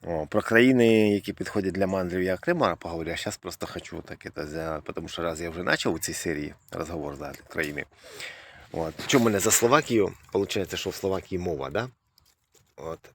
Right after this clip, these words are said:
е... у мене один із важних критеріїв — мова. Тому що я зрозумів, що це дуже важливий критерій. У мене з іноземною мовою дуже важко.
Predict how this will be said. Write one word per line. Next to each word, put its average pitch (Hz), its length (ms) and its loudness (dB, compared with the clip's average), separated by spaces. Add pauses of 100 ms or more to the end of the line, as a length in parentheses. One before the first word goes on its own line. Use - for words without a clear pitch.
(140)
е... 80 600 -4 (1400)
у 117 40 -6
мене 113 240 6
один 107 240 4
із 104 100 -2
важних 98 320 -2
критеріїв — 123 720 4
мова. 90 360 6 (640)
Тому 98 160 -6
що - 140 -6
я 92 60 -2
зрозумів, 92 260 0
що - 80 -8
це 87 120 -10
дуже 87 220 -4
важливий 104 400 0
критерій. 76 500 -6 (640)
У 82 60 -8
мене 95 260 2
з 80 120 -4
іноземною 92 500 -2
мовою 90 380 -2
дуже 90 240 -4
важко. 113 440 -2